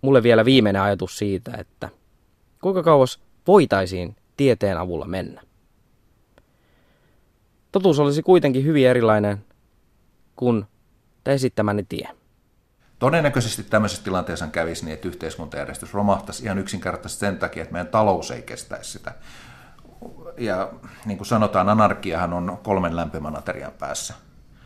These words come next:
Speaker 2: Että jos sulla, sä et kahteen päivään saa, tai kolmeen päivään saa kunnon ater-, ruokaa, niin siinä vaiheessa alkaa heinä-,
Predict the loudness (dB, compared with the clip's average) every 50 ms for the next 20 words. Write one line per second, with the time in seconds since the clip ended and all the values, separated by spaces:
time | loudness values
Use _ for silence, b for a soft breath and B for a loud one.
0 | b b b b b b _ -20 -20 -16 -16 -16 -14 -12 -10 -10 -8 -6 -4 -2
1 | -2 -2 -2 -2 -6 -8 -4 -4 -4 0 2 2 2 2 0 -6 -6 -4 -2 -2
2 | -2 0 -2 -4 -4 -4 -4 -2 -2 -2 -2 -2 -6 -10 -20 -20 -20 b b b
3 | b b b b -12 -6 -2 0 0 0 0 -2 -4 -2 -2 -2 -2 -2 -2 -4
4 | -4 -2 -2 -2 -4 -4 -6 -6 -4 -4 -2 -4 -4 -4 -6 -8 -8 -8 -4 -2
5 | -2 -2 -2 -4 -6 -4 -4 -6 -8 -10 -10 -12 -10 -6 -6 -6 -6 -6 -6 -6
6 | -6 -6 -6 -4 -4 -2 -2 -2 -4 -8 -16 -20 -20 b b b b b b b
7 | b b b b b b b -6 -2 0 0 2 0 -2 -4